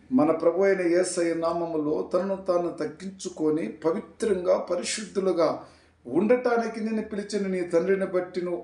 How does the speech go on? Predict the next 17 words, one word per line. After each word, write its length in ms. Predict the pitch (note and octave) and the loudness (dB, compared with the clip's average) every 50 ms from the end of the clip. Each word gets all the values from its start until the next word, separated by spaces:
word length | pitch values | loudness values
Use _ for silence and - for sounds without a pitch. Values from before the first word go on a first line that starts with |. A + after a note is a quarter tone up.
| - | -4
అనుదినము 680 | F3 G3+ A3+ A#3 - A#3 A#3 A3 A3 G#3 G#3+ G3+ F3+ D#3+ D#3+ | -4 -4 -2 -4 -4 -4 -4 -2 -2 -2 -2 -2 -2 -2 -2
నూతనమైన 600 | E3+ G3 G#3 G3+ - G#3+ G#3 G3+ G3 G3 F#3+ G3 | -2 -2 -4 -2 -2 -2 -2 2 0 2 0 0
వాగ్దానముతో 1200 | F#3 F3+ F3 F3+ F3 F3+ - E3+ E3+ E3+ E3 E3 E3 E3 D#3 - D3 C#3 B2+ A#2+ B2+ D3 - - - - - - _ _ _ | 2 2 2 2 2 0 0 0 0 2 2 0 -2 -2 -6 -6 -6 -4 -4 -2 -4 -4 -6 -8 -12 -20 -20 -20 _ _ _
నీ 180 | B2+ C3 F3+ G3+ | -2 0 0 0
కుటుంబంలో 600 | G3+ - G#3+ - B3 B3+ A#3+ B3 A#3 A#3 A#3 A#3 | -2 -6 -4 -2 0 2 2 0 0 4 4 4
నువ్వు, 420 | A3+ A3+ A3+ A3 G#3 E3 D3+ D3+ - | 4 4 2 -2 -2 -2 -4 -8 -10
నీ 180 | F3+ F3+ G3+ G#3+ | -8 -6 -6 -6
కుటుంబంలో 420 | - - - - A#3 A3+ A3+ A3 | -6 -6 -6 -4 -4 -4 -2 -2
నువ్వు 160 | A3 G#3+ G#3 G3 | -2 -2 -2 -2
ప్రార్థన 600 | G3+ - D#3+ E3 F#3+ G3+ - - - G#3+ G#3+ G3+ - - | -2 -2 2 2 2 2 2 -2 -4 -4 -4 -4 -2 -2
చేసి 440 | F3+ E3 D3+ - - - F#3+ G#3+ - - - - _ _ _ _ _ _ - - - | -2 -2 -2 -4 -6 -6 -8 -8 -8 -14 -20 -20 _ _ _ _ _ _ -20 -4 2
అనుదినము 720 | C#3 E3+ A3 B3 C4+ - A3 B3+ B3+ B3 A#3+ B3 B3+ - - | 4 4 4 4 2 2 2 2 2 4 2 2 0 0 2
దేవుని 420 | E4 F#4+ A3+ B3 B3 B3+ B3+ B3 B3 | 4 6 6 6 4 4 0 -2 -2
యొక్క 180 | A#3+ A#3+ A#3+ A#3+ A3 | -4 -4 -4 -4 -2
వాక్యముతో 1000 | G3 F#3+ G3 G3 F#3+ - - - G#3 G3 F#3 F3+ - - D#3 C3 C3 - - - - _ _ _ _ _ - | 2 2 2 0 0 -10 -12 -12 -10 -10 -10 -10 -8 -6 -6 -4 -6 -6 -8 -14 -20 _ _ _ _ _ -4
నువ్వు 260 | C3+ D3+ E3+ F3 E3+ | -2 0 2 2 0
నడిపించబడాలని, 1500 | D#3+ D#3+ D#3+ F3 G3 A3 C#4 C#4 - C#4+ C#4+ C4+ - C#4+ C4+ - A3 G3+ F#3 F3 D#3+ D#3 C#3+ C3+ B2 C3 D3+ - - - | 0 0 2 2 2 2 2 0 0 -2 -2 -2 0 0 0 2 2 2 2 2 2 0 0 -2 -2 -2 -4 -4 -6 -8